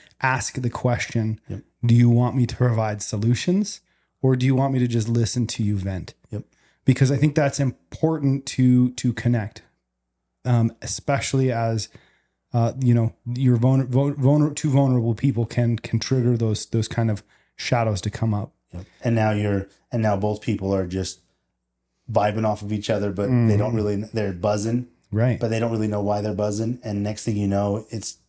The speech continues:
Speaker 2: kind of a toxic
Speaker 1: Yeah.
Speaker 2: situation.
Speaker 1: Oh, yeah.
Speaker 2: When you see those toxic situations, you'll know, you'll understand. When you are trying to save something or someone,
Speaker 1: Mm-hmm.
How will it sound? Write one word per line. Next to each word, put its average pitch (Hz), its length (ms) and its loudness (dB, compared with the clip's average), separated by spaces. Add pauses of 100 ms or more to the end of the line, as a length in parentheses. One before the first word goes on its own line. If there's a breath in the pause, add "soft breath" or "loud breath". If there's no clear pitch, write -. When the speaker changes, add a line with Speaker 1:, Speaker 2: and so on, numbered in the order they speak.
(120)
Speaker 2:
kind 104 180 -2
of 95 80 -4
a 95 40 -8
toxic 101 460 -10 (260)
Speaker 1:
Yeah. 135 280 4
Speaker 2:
situation. 95 480 -2
Speaker 1:
Oh, 139 200 2
yeah. 127 220 2 (220)
Speaker 2:
When 139 140 2
you 175 140 2
see 123 200 -2
those 139 220 0
toxic 131 340 -6
situations, 120 640 -4
you'll 113 200 0
know, 92 280 -4
you'll 107 200 -2
understand. 98 460 -4 (1000)
When 127 280 0
you 165 220 0
are 135 340 0 (1300)
trying 110 560 0
to 110 200 -2
save 110 760 -2 (200)
something 95 680 -4
or 87 100 -6
someone, 95 800 -2
Speaker 1:
Mm-hmm. 104 320 0